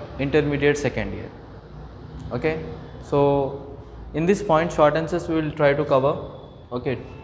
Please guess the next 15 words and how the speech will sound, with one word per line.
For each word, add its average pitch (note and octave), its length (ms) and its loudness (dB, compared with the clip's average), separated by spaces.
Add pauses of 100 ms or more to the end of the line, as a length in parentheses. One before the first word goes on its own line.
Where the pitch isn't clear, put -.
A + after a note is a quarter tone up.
(520)
three E3+ 160 8
short C3+ 240 4
answers. B2+ 480 -4 (500)
So D#3+ 120 2
first D#3 280 4
one G3 120 2
is G3+ 120 0
called F3+ 240 4
Minto-Morley D#3+ 600 4
Reform C#3+ 380 2
Act, D3 280 -4
we C#3 80 0
will C3+ 80 0
cover C3+ 260 4
it. D#3+ 160 -2